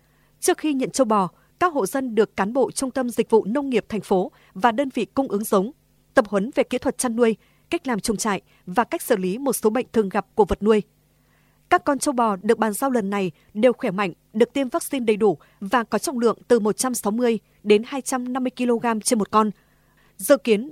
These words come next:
bà con nông dân chăm sóc trong một năm, châu bò có thể đạt trọng lượng từ ba trăm năm mươi đến năm trăm năm mươi ki-lô-gam trên một con tùy loại.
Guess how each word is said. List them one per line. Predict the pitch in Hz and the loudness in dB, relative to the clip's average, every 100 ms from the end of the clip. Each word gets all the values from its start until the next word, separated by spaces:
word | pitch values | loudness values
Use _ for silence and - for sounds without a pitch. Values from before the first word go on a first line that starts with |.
| - | -6
bà | 240 | -2
con | 233 277 | 0 -2
nông | 269 262 | -2 -2
dân | 269 247 | -2 -4
chăm | - 247 | -4 -4
sóc | - 320 | -4 -6
trong | - 262 | -2 -2
một | 208 | 0
năm, | 220 226 208 _ _ | 0 0 -4 _ _
châu | - 311 | 0 2
bò | 240 208 | 2 -2
có | 233 | -2
thể | 240 247 | -2 -2
đạt | 196 202 | -2 -4
trọng | - 208 | -4 0
lượng | 208 185 _ | 0 0 _
từ | 240 220 | 2 2
ba | 262 | 0
trăm | 262 262 262 | -4 -4 -2
năm | 247 | 0
mươi | 247 240 - _ | 2 2 -2 _
đến | 214 220 233 | 4 4 4
năm | 285 269 | -4 -4
trăm | - 262 247 | -4 -4 -2
năm | 269 | -2
mươi | 262 | -2
ki-lô-gam | - 247 233 247 226 | 0 0 0 -2 -2
trên | - 247 | -2 -2
một | 196 | 0
con | 220 | -2
tùy | 208 214 | 0 0
loại. | 180 190 | 2 -2